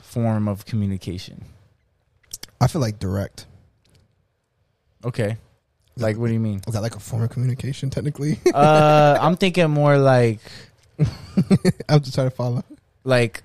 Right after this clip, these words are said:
Speaker 1: uh, speaking, right? Which is obvious, like,
Speaker 2: Okay,
Speaker 1: talking,
Speaker 2: yeah,
Speaker 1: like what
Speaker 2: yeah,
Speaker 1: we're
Speaker 2: yeah.
Speaker 1: doing right now. Uh, pictures, right? Body language.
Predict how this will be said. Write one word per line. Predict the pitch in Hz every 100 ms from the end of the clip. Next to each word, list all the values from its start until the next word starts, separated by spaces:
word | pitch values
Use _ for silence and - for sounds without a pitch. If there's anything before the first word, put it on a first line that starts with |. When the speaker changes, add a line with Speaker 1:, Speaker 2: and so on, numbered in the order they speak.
| -
Speaker 1:
uh, | 120 117 110 104 92 82 67 - -
speaking, | - - - - - - 139 127 123 123 151 -
right? | 120 127 113
Which | 120
is | 117 101
obvious, | 113 110 117 123
like, | 107 98
Speaker 2:
Okay, | 143
Speaker 1:
talking, | 110 123
Speaker 2:
yeah, | 117
Speaker 1:
like | 117
what | 113 113
Speaker 2:
yeah, |
Speaker 1:
we're | 117
Speaker 2:
yeah. | 117
Speaker 1:
doing | 120
right | 117 107
now. | 107 113 123 _ - _ _ _
Uh, | 117 110 107
pictures, | 101 127 110 127 120 117 117 - _ _ _
right? | 113 117 120 - _ _ _ _
Body | 120 139 131
language. | 123 110 104 98 101